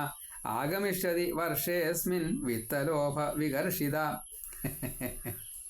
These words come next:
നമുക്ക് സംശയം ഉണ്ടാവണ്ട വിചാരിച്ചിട്ട് ആദ്യം പറഞ്ഞു. എന്താ അത്? ലോകൈഃ പൃഷ്ട. അപ്പൊ ഈ ലോകര് ചിലവരുണ്ടാവുമല്ലോ, എന്തുണ്ടായി, ഭർത്താവ് എവിടെ, അഗ്നി, ഈ, ഏ,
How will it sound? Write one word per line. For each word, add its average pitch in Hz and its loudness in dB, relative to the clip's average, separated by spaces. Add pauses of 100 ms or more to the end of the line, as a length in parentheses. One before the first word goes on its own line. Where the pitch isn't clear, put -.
(240)
നമുക്ക് 180 2
സംശയം 185 2
ഉണ്ടാവണ്ട 160 2 (100)
വിചാരിച്ചിട്ട് 147 2
ആദ്യം 143 0
പറഞ്ഞു. 123 0 (100)
എന്താ 160 2
അത്? 147 2 (680)
ലോകൈഃ 143 2 (200)
പൃഷ്ട. 147 0 (960)
അപ്പൊ 165 0
ഈ 190 2
ലോകര് 170 2
ചിലവരുണ്ടാവുമല്ലോ, 131 2 (220)
എന്തുണ്ടായി, 175 2 (560)
ഭർത്താവ് 165 0
എവിടെ, 175 2 (420)
അഗ്നി, 160 2 (140)
ഈ, 147 4 (680)
ഏ, 131 2